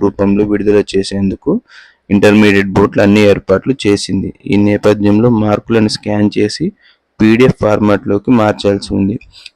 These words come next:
ఇవన్నీ జరగడానికి మరో ఐదారు రోజుల సమయం పడుతుంది.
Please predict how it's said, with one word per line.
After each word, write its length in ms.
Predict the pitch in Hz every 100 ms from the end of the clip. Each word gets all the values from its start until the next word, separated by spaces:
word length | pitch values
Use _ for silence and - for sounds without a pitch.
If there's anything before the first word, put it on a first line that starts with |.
| -
ఇవన్నీ 340 | 98 107 120
జరగడానికి 680 | 117 107 104 104 104 104 120
మరో 260 | 117 101 104 101
ఐదారు 360 | 101 104 98
రోజుల 300 | 95 104 107
సమయం 400 | 107 107 104 104 104
పడుతుంది. 460 | 98 - 98 95